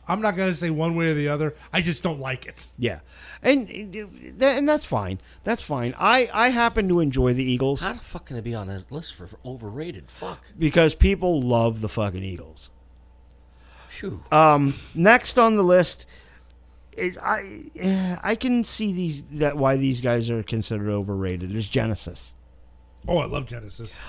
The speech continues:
Speaker 2: I do too.
Speaker 1: Especially the, when they
Speaker 2: With
Speaker 1: had
Speaker 2: Peter
Speaker 1: Peter Gabriel.
Speaker 2: Gabriel.
Speaker 1: Holy shit.
Speaker 2: When
Speaker 1: That's
Speaker 2: they,
Speaker 1: the good Genesis.
Speaker 2: when they were still a prog band.
Speaker 1: Yeah.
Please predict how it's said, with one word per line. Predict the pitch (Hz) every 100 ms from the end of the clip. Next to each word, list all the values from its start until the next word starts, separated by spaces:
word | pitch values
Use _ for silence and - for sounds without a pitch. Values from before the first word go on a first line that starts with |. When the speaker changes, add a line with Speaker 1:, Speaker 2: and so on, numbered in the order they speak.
| -
Speaker 2:
I | - 202
do | 208 254 175
too. | 277
Speaker 1:
Especially | 254 262 254
the, | 208 196 - 170
when | 180 170 208
they | 285
Speaker 2:
With | 208
Speaker 1:
had |
Speaker 2:
Peter | - 233 202
Speaker 1:
Peter | 196 220
Gabriel. | 190 143 107
Speaker 2:
Gabriel. | 101 -
Speaker 1:
Holy | 220 247 220 214
shit. | - 220 160 127 -
Speaker 2:
When | 190
Speaker 1:
That's | 254 254 240
Speaker 2:
they, |
Speaker 1:
the | 185
good | 233 160
Genesis. | 175 175
Speaker 2:
when | 214
they | 214
were | 196
still | - 214 170
a |
prog | - 214 214 147
band. | 120 98 165
Speaker 1:
Yeah. | 180 165 127